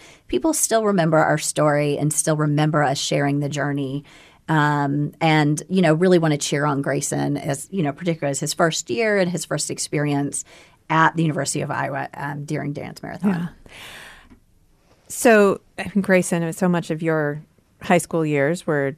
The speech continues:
Speaker 2: defined by the pandemic, and I know that you were really busy diving, among other <laughs> things. Um, during those pandemic years, of course, the, the big event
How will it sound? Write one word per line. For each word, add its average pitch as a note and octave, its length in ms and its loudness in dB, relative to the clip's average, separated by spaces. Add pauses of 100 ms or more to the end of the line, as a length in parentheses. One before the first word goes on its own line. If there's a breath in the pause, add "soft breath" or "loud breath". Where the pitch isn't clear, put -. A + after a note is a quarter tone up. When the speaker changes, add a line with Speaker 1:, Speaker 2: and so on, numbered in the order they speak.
Speaker 2:
defined D3+ 420 -2
by C#3 140 0
the D3+ 100 -2
pandemic, D3+ 560 -2
and E3 140 0
I D#3 60 0
know D3+ 120 -2
that D3 100 -2
you C#3+ 80 -4
were D3+ 120 -2
really D3 240 -4
busy C#3 480 -4 (180)
diving, F3 640 4
among F#3+ 320 4
other G#3 280 6
<laughs> - 0 -
things. D4 560 6 (340 loud breath)
Um, A3+ 520 6 (640)
during C4 440 8
those A3+ 220 4
pandemic A3+ 580 4
years, G3+ 240 4
of G3 100 -2
course, F#3+ 220 0
the, F3 260 4
the F3 120 2
big D#3+ 200 2
event F3 840 2